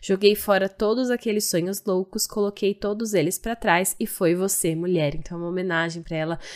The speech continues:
é, pensando nisso, dele ter se recuperado, dela ter conseguido ajudar ele nessa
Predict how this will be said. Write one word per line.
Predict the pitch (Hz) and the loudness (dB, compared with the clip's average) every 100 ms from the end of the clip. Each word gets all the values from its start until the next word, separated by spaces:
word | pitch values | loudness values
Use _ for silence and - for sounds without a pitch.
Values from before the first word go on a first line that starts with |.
| - - | -14 -4
é, | 170 | -2
pensando | - 208 202 - 185 190 190 | 2 2 2 0 0 0 -2
nisso, | 175 170 175 | -2 -4 -2
dele | 175 175 | -2 0
ter | 190 175 | 0 0
se | - 202 196 185 170 165 180 | 0 0 2 4 4 2 0
recuperado, | 175 - 190 160 170 | -6 -2 2 2 2
dela | 165 156 | -2 -2
ter | 170 | -4
conseguido | 175 175 - 170 202 214 | -10 -10 -8 -4 -2 0
ajudar | 214 185 175 151 156 - | -2 -2 0 0 0 0
ele | 165 165 | -2 -2
nessa | 160 151 - 160 165 | -4 -6 -2 -2 -4